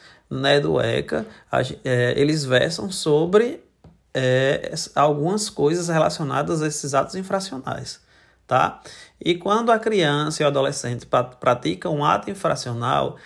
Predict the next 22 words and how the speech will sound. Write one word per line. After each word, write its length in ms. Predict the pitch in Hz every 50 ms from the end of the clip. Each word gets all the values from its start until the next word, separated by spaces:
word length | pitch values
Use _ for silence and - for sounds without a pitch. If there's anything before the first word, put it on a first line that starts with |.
| - - _ -
ele 200 | - 143 139 147
pode 280 | - 147 139 143 151
receber 500 | 156 147 - - 151 147 143 139 135 143
alguns 440 | 139 147 143 139 147 180 220 226 -
tipos 320 | - - - - - 208 180
de 100 | 202 202
medidas, 760 | 214 - - 254 196 139 123 110 113 - - - - - _ _ -
certo? 580 | - - - 117 113 127 165 202 202 - 254 - _ - - - - - _ _ -
E 120 | 135 139
essas 260 | 147 160 190 190 185
medidas, 480 | 190 190 170 160 160 156 147 135 131 135
elas 220 | 135 139 147 -
podem 280 | - 151 139 143 151 165
ser 480 | 165 - - 127 123 113 117 120 - - - _ _ _ _ -
medidas 720 | 139 139 143 143 143 139 131 127 120 113 120 - - -
protetivas, 1040 | - - 147 147 143 143 139 - - - - 110 113 123 147 175 101 214 - - - - - - - - _ _ -
que 80 | - 143
servirão 680 | - - 143 143 139 139 147 143 131 127 117 117 117 - - _
para 320 | - 147 139 135 135 127 127
crianças 560 | - - 143 135 131 139 165 165 170 156 147
e 60 | 143
adolescentes, 920 | 127 123 120 110 110 110 - - - 110 110 120 - - - - - -